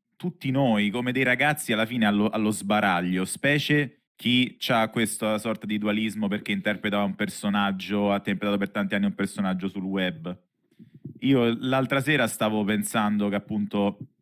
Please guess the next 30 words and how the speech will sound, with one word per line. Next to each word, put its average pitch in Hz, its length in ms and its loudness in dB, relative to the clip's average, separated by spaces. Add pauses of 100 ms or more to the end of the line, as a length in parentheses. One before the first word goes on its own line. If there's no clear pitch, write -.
(400)
non 117 160 0
esiste 120 420 0
nel 117 140 0
nostro 110 340 -2
campo 113 380 0
magari 107 240 0
la 107 100 0
figura 110 320 0
del 107 180 0
manager, 104 760 2
cioè 131 120 -2
vorrei 143 160 0
fare 139 140 0
un 117 80 -6
parallelismo 135 800 -2
magari 123 300 0
con 117 160 -2
altri 127 340 -2
ambiti 123 400 0
dove 110 260 -2
c'era 110 280 0
già 131 180 0
gente 127 420 0
famosa 123 460 0
tan-, 120 220 -4
tanti 123 260 -4
anni 120 220 0
fa 143 300 0 (140)
che 113 140 -2
però 127 480 2